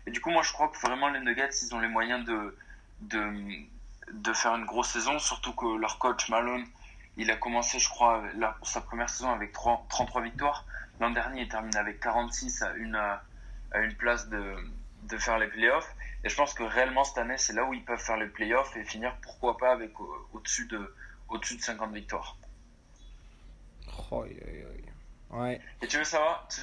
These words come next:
Speaker 1: tu veux savoir avec qui j'ai hésité pour la huitième place ?
Speaker 2: Vas-y.
Speaker 1: Avec les San Antonio Spurs.
Speaker 2: Ouais.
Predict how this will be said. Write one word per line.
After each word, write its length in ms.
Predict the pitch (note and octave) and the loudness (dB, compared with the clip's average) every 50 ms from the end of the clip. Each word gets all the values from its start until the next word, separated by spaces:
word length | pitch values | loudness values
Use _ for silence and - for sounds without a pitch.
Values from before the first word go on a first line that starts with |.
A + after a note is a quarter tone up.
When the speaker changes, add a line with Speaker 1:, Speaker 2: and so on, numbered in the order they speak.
| C3+ - - | -10 -12 -12
Speaker 1:
tu 80 | - C3+ | -10 -6
veux 40 | |
savoir 280 | C3+ D#3 D3 D3 D3 C3+ | -2 2 6 6 6 6
avec 180 | A#2+ A#2 A#2 - | 4 0 -4 -8
qui 140 | - - | -8 -6
j'ai 140 | C3 C3 C3+ C3 | -4 0 0 0
hésité 340 | B2 A#2+ B2 B2 - D3 | 0 -2 -8 -8 -6 -8
pour 200 | D3 - - C3 A#2 | -6 -6 -4 -4 -2
la 60 | A2+ | -2
huitième 300 | A2+ A2 - - A2+ A2 | -2 -4 -6 -8 -8 -4
place ? 380 | - B2 C3 C3 - - - - - - - - | 0 0 0 0 0 -6 -10 -12 -16 -16 -10 -4
Speaker 2:
Vas-y. 540 | - F3+ D3 D3 C#3+ C#3 C#3+ D#3 D#3 D3+ - - - - - - - - - - - - - - - - - - - - - - - - - | 0 0 0 0 0 0 -2 -2 -2 -2 -4 -8 -14 -16 -16 -16 -16 -16 -16 -16 -16 -16 -16 -14 -14 -14 -14 -14 -16 -18 -20 -20 -16 -8 -4
Speaker 1:
Avec 300 | A2 G#2+ A2 A2 - - | -2 0 0 0 0 -2
les 140 | G#2 G#2 G#2 | -6 -6 -4
San 440 | - - - - C3 B2+ A#2+ A2+ - - | -4 -2 0 2 2 2 2 2 0 -4
Antonio 520 | - A#2 A#2 A2+ - B2 A#2+ A#2+ A#2 A#2 A#2 | -4 -4 -2 -2 -2 -2 -2 -2 0 0 2
Spurs. 560 | A2+ - - - - D#3+ C#3 B2 A#2+ A#2 - - - - - - - - | 2 2 2 4 4 4 4 6 4 4 2 0 -8 -8 -8 -8 -6 -2
Speaker 2:
Ouais. 320 | C#3+ D3 D3 D3 C3+ - | 2 4 4 4 2 0